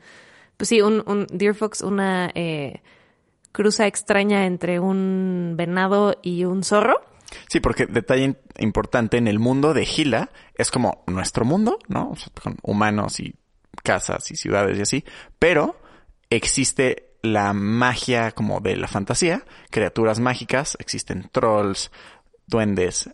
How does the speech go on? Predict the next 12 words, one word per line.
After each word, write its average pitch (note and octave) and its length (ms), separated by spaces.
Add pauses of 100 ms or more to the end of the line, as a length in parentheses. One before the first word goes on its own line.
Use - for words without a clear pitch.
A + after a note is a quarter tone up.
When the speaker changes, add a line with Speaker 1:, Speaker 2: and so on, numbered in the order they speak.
Speaker 2:
gnomos, G2+ 560
gigantes, A2+ 600 (640)
eh, G2+ 480 (180)
y A2 380
pues - 260
es A2+ 180
como A#2 220
parte A#2 640
de - 180
la G#2+ 140
realidad A#2+ 540 (460)
y G2 480